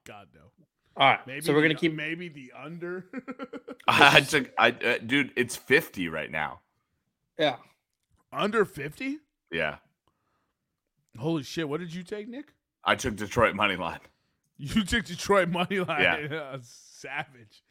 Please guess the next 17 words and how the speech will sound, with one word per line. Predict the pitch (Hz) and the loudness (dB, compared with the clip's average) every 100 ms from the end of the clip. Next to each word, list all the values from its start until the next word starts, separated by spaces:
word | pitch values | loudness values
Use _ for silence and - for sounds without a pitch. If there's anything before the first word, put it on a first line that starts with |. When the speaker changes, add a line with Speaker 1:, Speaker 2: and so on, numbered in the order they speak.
| - - - _ _ | -20 -20 -20 _ _
Speaker 1:
Under | - 226 285 285 | -4 -4 -6 -14
fifty. | 190 - 156 226 - 117 90 _ _ _ _ _ _ _ _ _ _ _ _ _ _ _ _ _ _ _ _ | -14 -10 -6 -6 -10 -18 -18 _ _ _ _ _ _ _ _ _ _ _ _ _ _ _ _ _ _ _ _
Fuck | - - 151 233 339 | -20 -8 -4 -4 -6
it, | 131 | -10
dude. | 139 165 | -10 -8
I'll | 165 208 | -8 -6
take | 392 247 | -8 -8
under | 135 135 | -8 -10
fifty. | 123 139 131 113 101 _ - | -10 -10 -12 -14 -20 _ -6
Speaker 3:
Kinda | 110 101 107 | 0 0 0
crazy, | - 101 113 98 | 0 0 0 -2
right? | 82 90 107 - _ _ _ _ _ _ _ _ _ _ _ _ _ _ _ _ _ _ _ _ | 0 2 2 -4 _ _ _ _ _ _ _ _ _ _ _ _ _ _ _ _ _ _ _ _
Speaker 1:
I | 120 135 | -10 -8
must | 175 254 - | -4 -4 -2
be | 175 | -6
missing | 139 160 190 196 | -6 -6 -6 -8
something, | 175 190 180 196 185 | -8 -6 -6 -8 -12